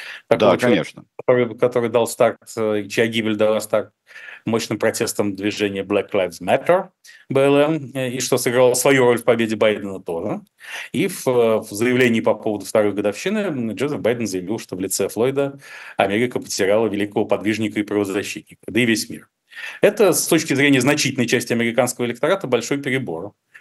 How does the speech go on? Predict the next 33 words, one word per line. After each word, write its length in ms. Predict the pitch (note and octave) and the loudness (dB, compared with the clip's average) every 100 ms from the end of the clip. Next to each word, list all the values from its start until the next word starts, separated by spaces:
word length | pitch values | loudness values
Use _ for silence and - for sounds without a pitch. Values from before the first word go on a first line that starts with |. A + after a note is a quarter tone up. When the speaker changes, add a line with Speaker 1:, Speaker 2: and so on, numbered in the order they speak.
| - | -4
Speaker 2:
поскольку 340 | G#2 - B2+ | -2 0 -2
все 140 | - B2 | 0 0
помнят, 320 | B2+ B2+ A#2+ | 2 0 -2
кем 260 | - A2+ F2+ | -2 -4 -2
был 180 | F2+ D#2+ | -6 -6
покойный 380 | F2+ F#2+ F2+ | -4 -4 -6
Джордж 280 | E2+ F#2 F2+ | -6 -8 -8
Флойд 300 | - C3+ C#3 | -6 -4 -2
при 80 | G#2+ | -4
всём 200 | - G#2+ | -4 -4
к 60 | G#2 | -2
нему 180 | G2+ F#2+ | -4 -2
уважении 560 | F#2 F#2 A2+ A2+ G#2+ - - - - | -2 -2 -2 -4 -6 -12 -18 -14 -6
и 60 | G#2+ | -2
почтении 480 | G#2+ - A#2+ A2+ | -2 0 0 0
к 80 | A2 | 0
его 160 | A2+ A#2 | 0 2
памяти 420 | A#2 G#2 G#2 G#2+ | 2 2 -2 -4
и 240 | G#2 G2+ G#2 | -6 -4 -2
потомкам. 680 | A#2+ B2 F#2 D#2 D#2+ D#2 - _ - - | -2 -2 -6 -6 -16 -18 -20 _ -16 -2
Он, 180 | C3+ E3 | 0 0
в 60 | A#2 | -2
общем, 300 | - G2+ F#2+ | -4 -4 0
был 400 | A2 G#2 F#2 - | 0 0 -4 -8
тунеядцем, 600 | G2 F2+ C3+ - D3 A#2 | -8 0 0 0 -2 -2
наркоманом, 680 | F2+ F#2+ F2+ B2 B2+ C3 C3 - - - | -2 -2 0 0 0 -4 -10 -18 -20 -6
э, 120 | F#2+ | -4
мелким 640 | G2 G#2+ G#2 F#2 F2 F2+ F2 | 0 -2 -2 -6 -6 -8 -4
воришкой, 640 | F#2+ C3+ - B2+ A#2+ G#2+ | -2 -2 -2 -2 0 0
который 360 | - G#2+ A2+ | -2 -2 -2
жил 420 | F#2+ G#2+ A2+ A2 F#2+ | -2 0 0 -2 -4
за 160 | F#2 | -6
счёт, 300 | F2+ - F#2+ | -6 -4 -6